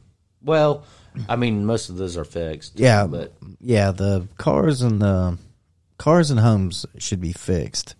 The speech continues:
Speaker 1: Right.
Speaker 2: But, uh, yeah, credit card, nah.
Speaker 1: Right.
Speaker 2: You might be paying fucking thirty percent here before <laughs> too long.
Speaker 1: It's possible. Um, actually,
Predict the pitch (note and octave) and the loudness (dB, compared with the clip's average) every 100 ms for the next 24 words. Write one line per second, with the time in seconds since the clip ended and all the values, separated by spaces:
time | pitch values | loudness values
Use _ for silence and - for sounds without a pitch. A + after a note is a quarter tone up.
0 | - D#2 D2 - _ _ _ _ _ _ | -18 -14 -14 -16 _ _ _ _ _ _
1 | _ - F2+ F2+ E2+ - - G2+ - _ | _ 0 2 4 2 0 -2 -6 -10 _
2 | _ _ _ - - - - - A2+ G#2 | _ _ _ -20 -20 -20 -20 -6 0 0
3 | - - C3 D3 D3+ C#3 C#3+ - - - | 0 2 4 4 4 4 2 -4 -16 -20
4 | - - - - _ _ _ _ _ _ | -18 -18 -20 -20 _ _ _ _ _ _
5 | - C#2 C#2+ D2+ - _ _ _ _ _ | -14 -10 -8 -10 -14 _ _ _ _ _
6 | _ - A2+ D#2 D#2+ E2 F#2+ F2+ F2 - | _ 0 2 2 0 0 2 2 0 0
7 | F2 - - G2+ G2+ F#2+ - C#3 - G#2+ | -2 -2 0 0 2 -2 -2 0 2 2
8 | G2 F2+ - - - A#2 F3 D3+ - B2+ | 0 -2 -4 -6 -2 4 6 6 4 2
9 | - - - D#3+ - G#3 - A3 - G3+ | 2 0 2 2 2 0 2 0 2 0
10 | G3 G#3 - - - - - - - _ | 2 0 2 -2 0 -6 -6 -20 -20 _
11 | _ _ _ A2 A2+ G2 F2 D#2+ - D#3 | _ _ _ -2 0 0 -2 -6 -6 -4
12 | - A#2+ G#2+ | -2 0 0